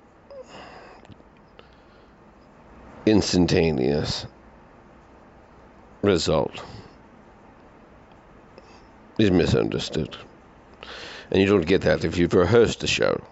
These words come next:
a lot, which is good, uh, thing about sketch comedy,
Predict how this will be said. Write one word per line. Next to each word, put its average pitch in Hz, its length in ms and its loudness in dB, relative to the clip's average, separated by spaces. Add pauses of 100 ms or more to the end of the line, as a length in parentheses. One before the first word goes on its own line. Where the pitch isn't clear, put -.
a - 40 -4
lot, 50 460 -4 (580)
which 80 240 -6
is 73 160 -8
good, 82 440 -2 (360)
uh, 55 240 0 (640)
thing 78 240 0
about 50 240 -4
sketch - 300 -6
comedy, 57 480 -4